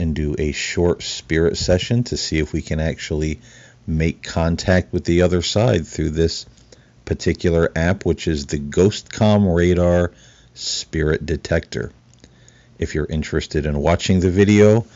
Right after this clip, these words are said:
the link to my YouTube channel is below. You can copy and paste into your browser, and it will take you right to the video where you can watch the spirit session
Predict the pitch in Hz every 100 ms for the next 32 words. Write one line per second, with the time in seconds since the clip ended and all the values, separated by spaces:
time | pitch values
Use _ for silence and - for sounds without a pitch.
0 | - - - _ - 80 73 87 98 -
1 | - 90 80 78 87 92 - 101 92 -
2 | 98 101 101 98 85 69 69 76 92 110
3 | 120 - - - _ _ - 71 67 -
4 | 73 71 - 80 - 80 78 - 87 82
5 | - - 85 - 78 - 78 73 69 85
6 | 90 87 82 87 87 - _ _ _ _
7 | _ 78 76 71 78 71 - 73 - 73
8 | 73 - 73 71 76 73 73 76 71 69
9 | 71 71 - 71 69 71 - - - 87
10 | 78 - - - 113 107 104 110 107 -
11 | 107 104